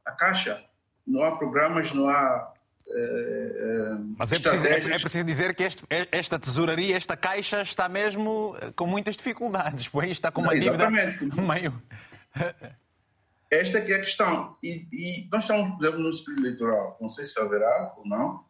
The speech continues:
Speaker 1: mas era suposto que os partidos políticos se batessem entre eles, propusessem coisas, para que o cidadão também estivesse bem informado, não é?
Speaker 2: O, o Eduardo
Speaker 1: E,
Speaker 2: está a
Speaker 1: eh,
Speaker 2: propor um debate televisivo, radiofónico, por exemplo, entre os diferentes candidatos. É, seria algo inovador?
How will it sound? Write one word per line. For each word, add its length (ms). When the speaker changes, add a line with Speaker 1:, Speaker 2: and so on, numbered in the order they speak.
Speaker 1:
mas 120
era 120
suposto 380
que 60
os 60
partidos 240
políticos 320
se 100
batessem 400
entre 220
eles, 400
propusessem 600
coisas, 540
para 120
que 80
o 40
cidadão 320
também 200
estivesse 440
bem 160
informado, 600
não 120
é? 40
Speaker 2:
O, 160
o 80
Eduardo 400
Speaker 1:
E, 0
Speaker 2:
está 240
a 40
Speaker 1:
eh, 40
Speaker 2:
propor 360
um 80
debate 300
televisivo, 640
radiofónico, 720
por 100
exemplo, 300
entre 140
os 40
diferentes 360
candidatos. 640
É, 240
seria 300
algo 220
inovador? 580